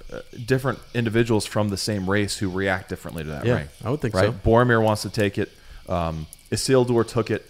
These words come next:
Speaker 2: Mm-hmm.
Speaker 1: uh, but
Speaker 2: Right.
Speaker 1: Aragorn would never touch it, kind of a thing. You know
Speaker 2: Right.
Speaker 1: what I mean?
Speaker 2: Right.
Speaker 1: Um, I, I would say
Speaker 2: Well,
Speaker 1: it's
Speaker 2: even
Speaker 1: probably
Speaker 2: in,
Speaker 1: individual.
Speaker 2: even inside of the Astari, you've got,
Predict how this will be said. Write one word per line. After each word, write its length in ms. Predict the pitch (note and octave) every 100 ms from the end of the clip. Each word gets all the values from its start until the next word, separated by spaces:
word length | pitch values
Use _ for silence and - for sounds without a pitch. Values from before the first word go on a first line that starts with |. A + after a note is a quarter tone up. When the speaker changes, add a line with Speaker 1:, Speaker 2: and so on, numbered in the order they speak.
| -
Speaker 2:
Mm-hmm. 220 | G2+ G#2+ A2 F2
Speaker 1:
uh, 360 | F2 E2 D#2 - - - -
but 260 | G2+ F#2 - - - -
Speaker 2:
Right. 160 | G#2+ A#2
Speaker 1:
Aragorn 380 | A#2 G#2+ G2
would 100 | F#2
never 200 | F2 D#2+
touch 240 | - D2+ -
it, 100 | -
kind 120 | - D#2
of 60 |
a 60 | D#2
thing. 260 | - F#2+ - - -
You 80 | A#2+
know 60 |
Speaker 2:
Right. 60 | A#2+
Speaker 1:
what 40 |
I 140 | G#2+ A2+
mean? 100 | B2+ -
Speaker 2:
Right. 280 | G2 - -
Speaker 1:
Um, 440 | G2+ F#2+ F#2+ F#2+ - - - A#2+
I, 60 |
I 180 | - A2+
would 180 | A#2+ G#2+
say 60 | B2
Speaker 2:
Well, 80 |
Speaker 1:
it's 40 | -
Speaker 2:
even 160 | C3+
Speaker 1:
probably 220 | B2+ C#3+ G2
Speaker 2:
in, 100 | F#2
Speaker 1:
individual. 340 | G#2 B2 A#2+
Speaker 2:
even 60 | A#2
inside 320 | A2 A2 G#2
of 80 | G#2
the 100 | G2+
Astari, 560 | - C3 D#3+ G#2 A2 B2+
you've 220 | G#2+ G#2
got, 340 | A2 G2+ G2+